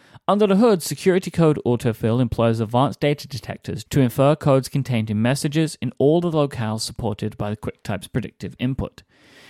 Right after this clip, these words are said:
It's only available for the QuickType keyboard, and Apple says they've run hundreds of tests for authentication messages at the most popular websites and online services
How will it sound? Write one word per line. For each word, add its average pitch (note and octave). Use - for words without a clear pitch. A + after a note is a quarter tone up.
It's -
only F#3
available D#3+
for -
the E3
QuickType -
keyboard, A2+
and B2+
Apple D3
says B2+
they've B2
run A#2+
hundreds E3+
of E3
tests B2+
for B2
authentication B2+
messages A2
at A2+
the A2
most G#2
popular D#3+
websites D3
and -
online C#3
services A#2